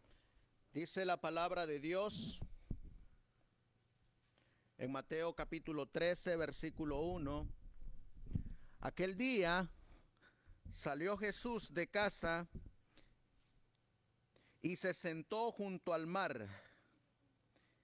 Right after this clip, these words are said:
Versículo dos. Y grandes multitudes se juntaron a él, y entrando él en una barca, se sentó,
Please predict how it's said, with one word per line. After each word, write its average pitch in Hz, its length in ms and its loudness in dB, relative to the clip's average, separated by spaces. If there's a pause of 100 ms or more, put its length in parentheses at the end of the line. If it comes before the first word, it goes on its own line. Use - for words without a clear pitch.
(240)
Versículo 180 600 2
dos. 202 600 0 (1040)
Y 104 160 -2
grandes 196 720 2
multitudes 185 1000 0
se 170 160 -2
juntaron 170 800 2
a 156 140 2
él, 170 280 0 (1120)
y 139 140 0
entrando 190 680 4
él 190 320 4
en 156 220 0
una 185 220 0
barca, 151 600 0 (800)
se - 300 2
sentó, 180 760 0